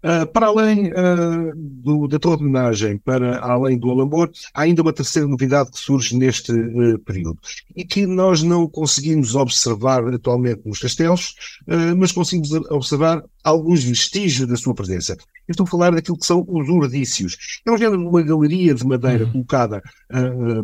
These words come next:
Speaker 1: pelo exterior no topo dos muros ou das torres e que, por onde era possível fazer tiro vertical sobre o inimigo assim que este se aproximava da base, ah, das muralhas. Ah,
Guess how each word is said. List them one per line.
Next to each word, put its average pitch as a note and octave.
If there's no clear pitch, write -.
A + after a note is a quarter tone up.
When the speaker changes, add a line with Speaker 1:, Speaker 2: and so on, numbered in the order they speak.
Speaker 1:
pelo D#3+
exterior D3
no B2+
topo D3
dos A#2+
muros C3+
ou E3
das C3+
torres G#3
e F#3+
que, A3
por F#3
onde F3+
era E3+
possível E3
fazer D3+
tiro D#3+
vertical C3+
sobre C3
o C#3+
inimigo E3+
assim D#3+
que -
este C#3
se C#3
aproximava B2
da A#2+
base, A#2
ah, A2+
das G#2
muralhas. E2
Ah, F3